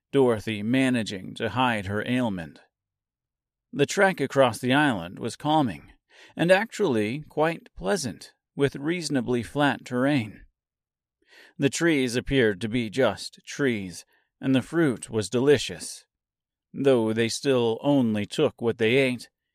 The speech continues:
and only ate what they took. "It's beautiful here,"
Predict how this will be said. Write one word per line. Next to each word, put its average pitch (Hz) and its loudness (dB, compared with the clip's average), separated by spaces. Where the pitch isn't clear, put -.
and 127 0
only 113 2
ate 123 -2
what 113 -4
they 104 -2
took. - -2
"It's 117 -8
beautiful 131 -6
here," 98 -6